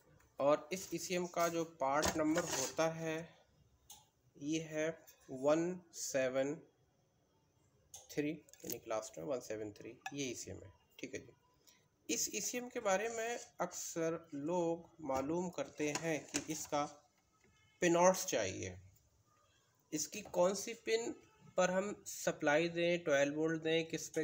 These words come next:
ground दें, और अगर हमको scan करना है तो फिर किस तरीके से हम इसे on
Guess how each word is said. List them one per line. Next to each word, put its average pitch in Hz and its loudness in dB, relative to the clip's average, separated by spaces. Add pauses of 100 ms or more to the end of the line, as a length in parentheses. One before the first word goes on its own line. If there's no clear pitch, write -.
ground 139 4
दें, 147 0 (420)
और 156 6 (280)
अगर 214 6
हमको 180 0
scan 156 4
करना 143 0
है 151 4
तो 151 -4
फिर 156 -6 (120)
किस 202 -6
तरीके 147 -2
से 147 -6
हम 135 -4
इसे - -8 (1300)
on 214 8